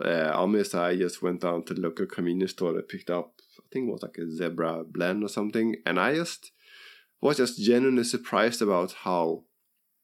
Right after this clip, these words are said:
nice that pen was. It wa-, wasn't nearly as, you know, dry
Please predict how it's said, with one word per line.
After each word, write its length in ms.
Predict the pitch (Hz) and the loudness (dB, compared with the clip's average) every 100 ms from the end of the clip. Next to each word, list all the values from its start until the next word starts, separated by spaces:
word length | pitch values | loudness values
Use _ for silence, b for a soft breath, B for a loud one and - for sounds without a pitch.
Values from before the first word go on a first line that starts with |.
| _ _ - | _ _ -8
nice 400 | 95 98 95 92 | -2 2 2 0
that 240 | - 87 - | 0 0 0
pen 260 | 98 90 | -2 0
was. 340 | 95 95 92 98 | 2 2 -2 -4
It 260 | 92 98 | 0 2
wa-, 200 | 104 113 | 2 2
wasn't 420 | 120 131 143 123 110 | 0 -2 -2 -4 0
nearly 400 | 107 110 110 104 | 2 4 4 2
as, 400 | 90 85 - - | 2 0 -4 -6
you 80 | |
know, 140 | - 82 | -4 -4
dry 580 | 82 87 95 107 113 | -2 2 4 4 0